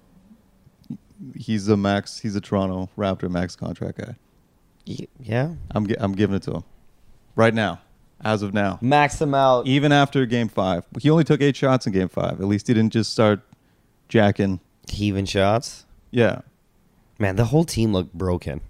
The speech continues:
Speaker 1: I've even got a little stat for you here. Since, uh, his nine-point Game four versus Miami, this was before Game five, actually, before Game five.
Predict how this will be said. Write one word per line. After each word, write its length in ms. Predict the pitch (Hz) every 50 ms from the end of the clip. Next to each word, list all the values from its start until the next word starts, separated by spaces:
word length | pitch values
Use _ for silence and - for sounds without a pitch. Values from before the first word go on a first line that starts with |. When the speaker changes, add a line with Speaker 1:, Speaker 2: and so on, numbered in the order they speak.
| _ _ _ _ _ _ _ _ _ _ _ _ _ _ _ _ _ _ _ _ _ _ -
Speaker 1:
I've 80 | 110 113
even 200 | 127 120 131 123
got 300 | 117 120 117 117 113 -
a 40 | -
little 180 | 107 107 110 98
stat 300 | - - 107 104 113 110
for 140 | - 113 98
you 60 | 95
here. 200 | 92 92 92 90 - _ _ _ _ _ _ _ _ _ _ _ _ _ _ _ _ _ _ _ _ _ _ _ _ _ _ _ _ - _ _ - -
Since, 640 | - - - 135 135 147 185 - - - - - - 262 - -
uh, 180 | 113 107 107
his 180 | 107 123 120 101
nine-point 480 | 110 104 110 117 107 - 131 127 120 98
Game 200 | 110 110 110 101
four 360 | - - 107 104 107 120 139
versus 420 | 147 139 107 104 104 98 107 98
Miami, 500 | 95 98 95 92 92 92 95 107 131 147 143 - _ - _ _ _ _ _ _ _ _ _ _ _ _ -
this 160 | 127 113 -
was 100 | 139 117
before 580 | 101 120 107 - - 123 107 107 101 98 92 - _ _ _
Game 200 | - 113 107 92
five, 240 | - 107 95 92 85
actually, 400 | 80 - - - - - - - _ _ _ _ -
before 260 | - 90 - 104 98
Game 160 | 92 95 92
five. 260 | - - 95 - -